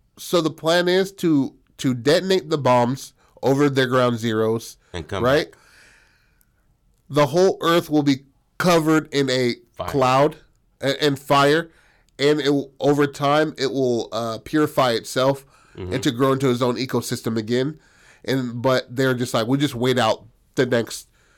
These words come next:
Speaker 1: fifty years and then we'll be good." You
Speaker 2: Yeah.
Speaker 1: know what I mean? And then we'll come back. But right now, we can just, you know what I mean? Said
Speaker 2: We
Speaker 1: that
Speaker 2: got ships that can hold us for fifty years.
Speaker 1: just, exactly. Just like insect bombs.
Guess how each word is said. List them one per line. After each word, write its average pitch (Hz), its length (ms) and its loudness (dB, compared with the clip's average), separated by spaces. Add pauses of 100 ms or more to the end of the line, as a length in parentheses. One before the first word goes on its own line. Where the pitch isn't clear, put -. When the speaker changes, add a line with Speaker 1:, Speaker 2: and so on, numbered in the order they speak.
(220)
Speaker 1:
fifty 143 320 -4
years 110 380 -4 (280)
and 139 140 -2
then 139 100 2
we'll 123 140 0
be 117 100 -4
good." 101 240 -8 (420)
You 151 120 2
Speaker 2:
Yeah. 196 60 2
Speaker 1:
know 220 80 4
what 208 100 2
I - 20 2
mean? 214 180 2
And 156 80 0
then 170 80 4
we'll 160 140 2
come 127 220 0
back. 107 300 -4 (680)
But 135 160 2
right 131 240 2
now, 143 400 2
we 131 140 -4
can 127 180 -4
just, - 400 -4 (800)
you 131 160 -2
know 139 100 2
what 139 80 0
I 143 40 0
mean? 147 180 0
Said 139 240 -2
Speaker 2:
We 104 120 -4
Speaker 1:
that 135 160 -2
Speaker 2:
got - 100 -20
ships - 320 -10
that 110 180 -12
can 104 80 -10
hold 95 320 -10
us 80 120 -12
for 85 140 -20
fifty 80 280 -14
years. 80 360 -18
Speaker 1:
just, 139 280 0
exactly. 131 420 2
Just 135 220 -2
like 143 160 0
insect 123 480 -4
bombs. 120 680 -2